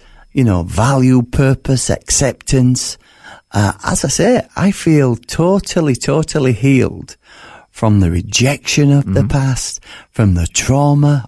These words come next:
Speaker 1: of the past, from the sin of the past.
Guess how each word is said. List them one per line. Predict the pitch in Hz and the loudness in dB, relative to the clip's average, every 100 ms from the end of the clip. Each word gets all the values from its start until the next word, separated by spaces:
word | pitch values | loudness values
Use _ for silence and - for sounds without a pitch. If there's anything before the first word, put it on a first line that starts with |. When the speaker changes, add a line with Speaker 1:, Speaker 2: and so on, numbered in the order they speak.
| - | -2
Speaker 1:
of | 135 131 - | -2 -2 -2
the | 139 | -2
past, | - 147 131 - - - - - - - - _ | 0 0 0 -2 -4 -6 -14 -16 -12 -10 -12 _
from | - 101 | 0 2
the | 95 76 | 4 2
sin | - - 90 92 69 - _ _ _ _ _ _ - | 0 0 0 0 -2 -8 _ _ _ _ _ _ -8
of | 82 | -6
the | - 80 | -6 -6
past. | 87 80 - - | -2 -2 -4 -8